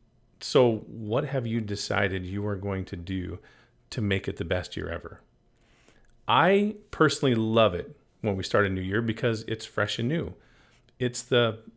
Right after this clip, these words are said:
feeling of surviving one more year, of being on this earth one more year, of impacting people one more year. And now you have that chance to start something new or start something over,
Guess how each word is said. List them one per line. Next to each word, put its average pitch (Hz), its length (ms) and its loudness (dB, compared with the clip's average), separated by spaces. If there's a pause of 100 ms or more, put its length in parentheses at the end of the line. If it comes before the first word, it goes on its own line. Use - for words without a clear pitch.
(140)
feeling 156 640 0
of 123 360 0
surviving 107 640 2
one 98 140 -2
more 95 180 -4
year, 87 360 -8 (400)
of 107 200 -2
being 120 280 2
on 113 140 0
this 107 180 -2
earth 104 260 -2
one 98 140 -6
more 95 200 -6
year, 92 220 -8
of 120 380 -6
impacting 135 720 0
people 104 500 -6 (580)
one 104 280 -2
more 95 260 -6
year. 90 400 -8 (680)
And 113 180 0
now 123 560 4 (480)
you 110 80 -6
have 139 220 -4
that 135 180 -4
chance 147 280 -2
to 123 100 -10
start 131 320 -4
something 131 480 -2
new 135 240 0
or 95 120 -6
start 131 320 -2
something 127 480 -2
over, 139 480 0